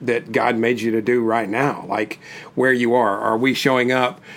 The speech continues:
in our marriages? Are we showing up for our family? Are we showing up for our friends?" And sometimes the most insignificant things, the things that seem the most insignificant, like just calling a friend and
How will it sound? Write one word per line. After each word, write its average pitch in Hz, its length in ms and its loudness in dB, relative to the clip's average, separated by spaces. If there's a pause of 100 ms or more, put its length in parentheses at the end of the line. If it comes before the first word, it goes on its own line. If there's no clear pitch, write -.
(260)
in 127 100 0
our 117 140 2
marriages? 110 560 0
Are 98 80 -2
we 101 100 -2
showing 127 380 0
up 120 160 0
for - 180 -4
our 104 140 0
family? 127 420 0
Are 101 80 -4
we 107 100 0
showing 139 320 2
up 117 120 -2
for 110 160 -4
our 101 120 -4
friends?" 110 600 -2 (400)
And 117 100 -2
sometimes 160 400 2
the 131 80 0
most 135 320 0
insignificant 139 920 0
things, 131 380 0
the 117 100 -2
things 127 180 0
that 113 100 -4
seem 139 280 0
the 135 80 2
most 120 240 -2
insignificant, 120 640 -2
like 110 220 -4
just 131 320 -2 (340)
calling 131 380 0
a 117 60 -4
friend 131 440 2 (1040)
and 120 420 0